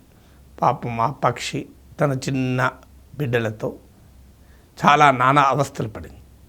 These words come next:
అక్కడికి వెళ్ళిపోయింది. మళ్ళీ దగ్గర ఒక నీటి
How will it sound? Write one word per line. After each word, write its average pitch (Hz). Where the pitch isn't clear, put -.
అక్కడికి 175
వెళ్ళిపోయింది. 139
మళ్ళీ 156
దగ్గర 151
ఒక -
నీటి 151